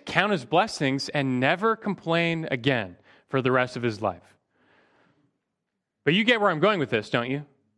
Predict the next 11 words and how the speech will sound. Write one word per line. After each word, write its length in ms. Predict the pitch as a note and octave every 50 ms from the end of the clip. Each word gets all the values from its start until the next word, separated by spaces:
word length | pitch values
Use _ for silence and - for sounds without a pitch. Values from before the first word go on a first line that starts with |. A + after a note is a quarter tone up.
| _ _ _ _ _ _ _ _ _ _ _ _ _ _ _ _ _ _ _ _ _ _
That 140 | D3 D3 C3+
before 320 | D3+ C3+ - E3+ F3 C#3
God, 300 | C3+ D#3+ F3 F3 C#3+ B2+
we've 280 | A#2+ C3 D3 F3+ F#3 E3+
been 200 | A3 A3 F#3+ D#3+
given 360 | C3 D3+ F3 G3 F#3+ E3+ C#3+
the 60 | C#3
most 320 | C#3 C#3 C#3 C3 - -
valuable 800 | - A2+ G#2+ A2+ A#2 A2+ A#2+ B2+ C3+ C#3 C3+ D3 C#3+ D3+ D3 - _ - A#2
gift 520 | G2+ B2 A2 G#2+ A2 - - - - - - _ _ _ _
ever 380 | C3+ C#3 C3+ A#2+ A#2+ G#2 F#2 -